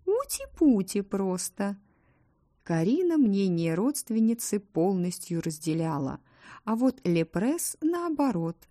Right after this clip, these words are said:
воодушевлённо, с удивительной нежностью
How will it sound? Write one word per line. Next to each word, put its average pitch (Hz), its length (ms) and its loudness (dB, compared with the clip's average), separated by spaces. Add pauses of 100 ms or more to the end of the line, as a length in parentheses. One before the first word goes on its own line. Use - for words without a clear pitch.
(320)
воодушевлённо, 156 1400 -2
с - 160 -8
удивительной 254 1080 2
нежностью 165 1080 0